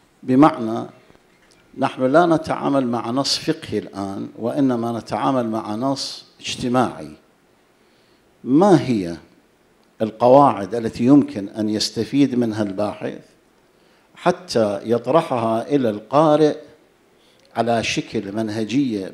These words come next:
بسيطة العبارة وعميقة الدلالة في تكوين رؤية اجتماعية تربوية ممكن الإفادة منها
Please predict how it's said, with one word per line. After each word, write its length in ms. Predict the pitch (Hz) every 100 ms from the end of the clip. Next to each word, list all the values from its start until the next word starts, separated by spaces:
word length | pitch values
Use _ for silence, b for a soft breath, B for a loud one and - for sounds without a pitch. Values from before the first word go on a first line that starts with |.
| 101
بسيطة 560 | 110 147 170 160 -
العبارة 840 | 143 - 147 156 151 151 151 147 - -
وعميقة 580 | 104 117 120 180 135 123
الدلالة 640 | 107 101 98 101 95 113 135 - _ _ _ b b b _
في 220 | - 123
تكوين 600 | - 120 - 131 151 123
رؤية 520 | 113 147 127 104 98
اجتماعية 880 | 101 - 113 113 113 110 139 113 90
تربوية 1000 | - 107 101 104 127 156 160 156 151 -
ممكن 400 | 135 170 - 139
الإفادة 580 | 131 107 107 120 110 104
منها 500 | 98 92 104 113 139